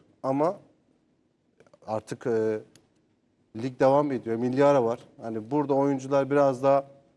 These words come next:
özgüvenli, biraz daha sorumluluk alarak oynasaydı, e,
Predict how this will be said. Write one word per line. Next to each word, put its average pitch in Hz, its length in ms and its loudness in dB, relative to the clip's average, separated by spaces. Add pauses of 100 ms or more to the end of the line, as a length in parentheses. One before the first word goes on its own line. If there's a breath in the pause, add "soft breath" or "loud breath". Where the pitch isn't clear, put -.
(340)
özgüvenli, 131 720 -2 (200)
biraz 139 300 2
daha 143 120 0
sorumluluk 135 360 -4
alarak 139 360 0
oynasaydı, 127 680 -4 (260)
e, 107 240 -8